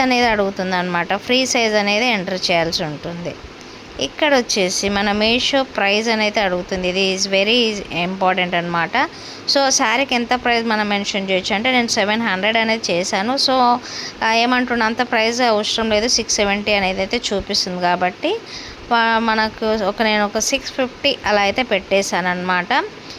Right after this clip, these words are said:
ఇక్కడ వచ్చేసి రాంగ్ ప్రోడక్ట్ సిక్స్ ట్వంటీ అని చూపిస్తుంది, కానీ నేను ఒక ఫైవ్ రూపీస్ మాత్రమే తీసేసి సిక్స్ ఫార్టీ ఫైవ్కి అయితే పెట్టేశాను. ఇక్కడ ఎంఆర్పి అన్న దగ్గర మాత్రం మనం అక్కడ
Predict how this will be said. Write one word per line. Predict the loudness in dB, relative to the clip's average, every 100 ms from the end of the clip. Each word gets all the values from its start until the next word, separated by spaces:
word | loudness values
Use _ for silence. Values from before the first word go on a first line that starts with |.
| -8 -8
ఇక్కడ | -2 2 2
వచ్చేసి | 2 0 2 2
రాంగ్ | 2 2 0
ప్రోడక్ట్ | 2 2 0 -4 -4
సిక్స్ | -4 -2
ట్వంటీ | -2 0 0 0
అని | 0 -2
చూపిస్తుంది, | -2 0 -2 -2 -2
కానీ | 0 0
నేను | 2 2
ఒక | 0 0
ఫైవ్ | 2 2 0
రూపీస్ | -2 -2 0 0
మాత్రమే | 2 0 0 -2 -2
తీసేసి | -2 -2 0 0 -2 -8 -14 -10 -4
సిక్స్ | -2 -2 2
ఫార్టీ | 2 2 0 0
ఫైవ్కి | 0 0
అయితే | 0 0 0
పెట్టేశాను. | -2 0 0 2 0 0 -2 -4 -10 -16 -12 -6
ఇక్కడ | 0 2 4
ఎంఆర్పి | 2 2 2 2 2
అన్న | 2 2
దగ్గర | 2 2 2 2
మాత్రం | 0 0 2 2
మనం | 2 2
అక్కడ | 0